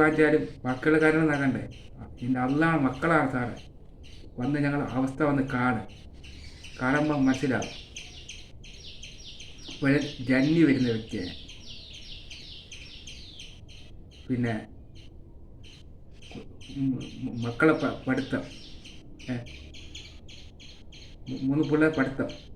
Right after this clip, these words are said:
വാടക, ഭാര്യയ്ക്ക് മാനസികമായി പ്രശ്നങ്ങളും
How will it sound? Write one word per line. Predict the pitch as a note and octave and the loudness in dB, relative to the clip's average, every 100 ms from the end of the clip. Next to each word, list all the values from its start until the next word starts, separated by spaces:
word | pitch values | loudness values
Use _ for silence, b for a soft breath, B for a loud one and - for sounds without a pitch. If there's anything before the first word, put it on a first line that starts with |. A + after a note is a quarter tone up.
| - - B2 | -16 -10 0
വാടക, | B2 C#3 D3 B2 - - - - - - - - - - - A#2 - | 4 6 6 4 -2 -12 -18 -18 -16 -16 -16 -16 -16 -16 -14 -14 -6
ഭാര്യയ്ക്ക് | B2+ C3 C#3+ D3 C3+ | 2 4 6 6 6
മാനസികമായി | C3 C#3 D3+ D3+ C#3+ C#3+ C3 - C#3+ | 6 4 6 4 6 2 2 -2 -4
പ്രശ്നങ്ങളും | - - D3 D3 | -2 0 2 4